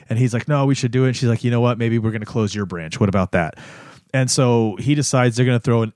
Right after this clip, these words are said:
epic Christmas party at the end, uh, you know, to, to, to give it to, to the people. And there's this guy who's there that, you know, that's the guy that they're trying to close the account. So it's one of these movies that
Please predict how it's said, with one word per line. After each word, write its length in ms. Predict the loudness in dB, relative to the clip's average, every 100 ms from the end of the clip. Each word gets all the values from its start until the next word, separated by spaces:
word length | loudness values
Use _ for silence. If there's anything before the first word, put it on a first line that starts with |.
| -2
epic 280 | 0 0 0
Christmas 420 | 0 -2 -2 -2
party 380 | 0 2 2 0
at 120 | -2
the 160 | 0
end, 260 | 0 -2 -4 -4
uh, 320 | -2 -4 -6
you 140 | -4 -2
know, 160 | -2 -6
to, 220 | -4 -4
to, 400 | -4 -6 -6 -8 -12 _ -14
to 140 | -12
give 180 | -2 0
it 80 | 2
to, 160 | 0 -2 -4
to 100 | -2
the 80 | 0
people. 460 | 0 0 0 -2 _ -20 -20 -20 -16 -2
And 140 | 0
there's 160 | 2 2
this 140 | 2
guy 380 | 2 2 4 4
who's 280 | 2 2 0
there 320 | 0 2 2
that, 240 | 0 -4 -6 _ -4
you 80 | -2
know, 120 | -2
that's 180 | -2 -2
the 100 | -2
guy 280 | 0 0 0
that 140 | -2
they're 120 | -6
trying 220 | -4 -4 -4
to 80 |
close 260 | -2 0 0
the 100 | 0
account. 440 | -4 -2 -4 -4
So 320 | -4 -2 -2 -4 -10 -20 -8
it's 220 | -4 0
one 140 | 2 2
of 60 |
these 200 | 2 2
movies 460 | 2 2 2 2 2
that 320 | 0 2 0